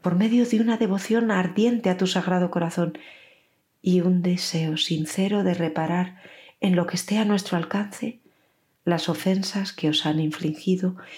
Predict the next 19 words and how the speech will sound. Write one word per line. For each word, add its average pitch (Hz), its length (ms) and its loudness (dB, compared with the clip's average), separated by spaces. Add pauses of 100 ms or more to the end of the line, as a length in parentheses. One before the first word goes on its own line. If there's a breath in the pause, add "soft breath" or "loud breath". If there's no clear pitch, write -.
(160 loud breath)
y 185 140 -2
que 180 140 -4
continúan 180 680 2
infligiéndoos 185 960 0
diariamente 175 840 0 (260)
contra 165 300 -4
el 160 60 -4
sacramento 156 680 -2
de 151 100 -4
vuestro 151 340 -4
amor. 151 300 -4 (1400 soft breath)
Concédenos 208 840 0 (360 loud breath)
que 190 220 2
estas 202 380 -2
disposiciones 202 1200 -4 (460)
continúen 165 680 0
hasta 151 260 -4
la 147 100 -4
muerte. - 480 -12